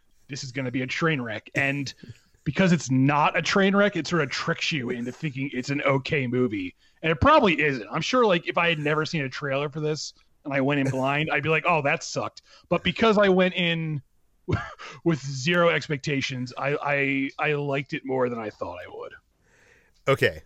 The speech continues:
Speaker 2: let's move on to what we've been eating. Uh, I was briefly back on my diet, but I'm now off diet again because I have a bunch of things happening this week that I just can't be on diet for. Uh, but I, I, while on diet, I t-,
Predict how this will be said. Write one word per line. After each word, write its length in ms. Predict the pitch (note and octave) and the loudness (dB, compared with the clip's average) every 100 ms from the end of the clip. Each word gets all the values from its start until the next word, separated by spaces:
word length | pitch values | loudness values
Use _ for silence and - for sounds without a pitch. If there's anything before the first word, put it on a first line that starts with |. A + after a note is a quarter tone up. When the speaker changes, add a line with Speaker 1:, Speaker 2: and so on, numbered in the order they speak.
| - | -6
Speaker 2:
let's 140 | A#2 | -2
move 160 | C#3 C#3+ | 2 6
on 160 | C#3+ C#3 | 6 4
to 120 | C3+ | 2
what 160 | B2+ C3 | 4 4
we've 120 | A#2+ | 4
been 140 | B2+ A#2+ | 0 0
eating. 480 | B2 B2+ B2 A#2+ A#2+ - - - | 2 4 2 0 -6 -12 -20 -6
Uh, 280 | G#2 G#2 G#2+ | 0 2 4
I 140 | A2+ C#3+ | 6 4
was 160 | D3 | 4
briefly 300 | D#3+ - D#3+ | 2 2 2
back 220 | C#3 C3 | 4 2
on 60 | C#3+ | 4
my 80 | C3+ | 4
diet, 320 | C3 C3 B2+ | 6 6 6
but 140 | A#2+ | 4
I'm 320 | A#2 A#2+ A#2+ B2 | 2 0 -4 0
now 420 | B2+ B2+ A#2+ A#2+ | 4 6 4 2
off 260 | A#2+ A#2+ - | 0 0 2
diet 300 | C3+ B2 B2 | 4 4 4
again 240 | B2 A#2+ | 4 2
because 260 | A2+ - A2 | 2 0 2
I 80 | A2 | 4
have 220 | A2 G#2 | 4 2
a 180 | G#2+ G2+ - | 0 0 -4
bunch 260 | - A2 G2+ | 0 0 0
of 100 | G#2 | -4
things 280 | A2+ G2+ G2 | -2 -2 -2
happening 360 | G#2 - G#2 | -2 -2 -4
this 200 | G2 G2 | -4 -4
week 220 | G#2+ G2 - | -6 -6 -4
that 180 | F#2+ | -4
I 120 | F#2 F#2 _ - | -4 -8 _ -16
just 180 | F2 | -16
can't 200 | - F#2 | -12 -12
be 100 | F#2+ | -8
on 80 | F2+ | -8
diet 240 | F2+ F2 - | -8 -8 -6
for. 240 | F#2 F2 - - - | -8 -8 -12 -20 -8
Uh, 140 | - G#2 | -2 -2
but 140 | - | -2
I, 180 | - C#3 - | -4 -6 2
I, 460 | B2+ C3+ C#3 C3+ - | 4 4 4 0 -6
while 320 | C3 A2+ D3+ F3 | -4 2 4 4
on 160 | D3 | 4
diet, 380 | A#2+ G#2+ G#2 A2 - | 4 4 2 0 -2
I 280 | G#2+ A#2 A#2+ | 2 2 2
t-, 140 | - | -4